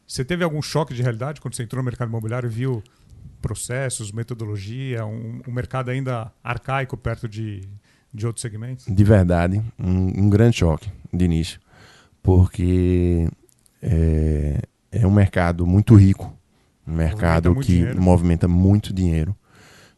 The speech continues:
Speaker 2: mas há dez anos atrás, e hoje ainda, infelizmente, em alguns locais você encontra, a falta de processo, de organização, de gestão, de direcionamento, de capacitação, de valorização do ser humano como profissional.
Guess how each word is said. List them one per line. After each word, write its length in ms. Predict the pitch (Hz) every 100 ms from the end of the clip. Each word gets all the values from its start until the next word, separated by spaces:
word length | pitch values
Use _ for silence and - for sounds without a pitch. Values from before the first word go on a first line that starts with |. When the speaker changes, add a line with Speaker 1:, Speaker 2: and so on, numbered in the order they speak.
| -
Speaker 2:
mas 380 | 78 80 82 87
há 80 |
dez 340 | 82 92 110 95
anos 240 | 98 98
atrás, 680 | 92 82 82 82 104 127 - - -
e 140 | 113
hoje 260 | 104 107 104
ainda, 320 | 92 95 107
infelizmente, 680 | 98 92 90 87 82 85 -
em 20 |
alguns 260 | 85 85 82
locais 360 | 80 78 80
você 240 | 82 80 85
encontra, 440 | 78 82 82 - - - - - _
a 120 | 92
falta 260 | 92 101 98
de 60 |
processo, 460 | - 92 - 92 92
de 60 | 90
organização, 560 | 90 87 82 - 92
de 60 | 87
gestão, 420 | 82 - 87 95
de 120 | 87
direcionamento, 720 | 87 87 85 87 80 82 90
de 60 | 90
capacitação, 760 | 92 - 95 - 87 - 85 85
de 60 |
valorização 680 | 85 92 104 95 90 - 92
do 80 | -
ser 180 | 95
humano 360 | 90 85 85 90
como 240 | - 87
profissional. 580 | - 87 - 85 78 85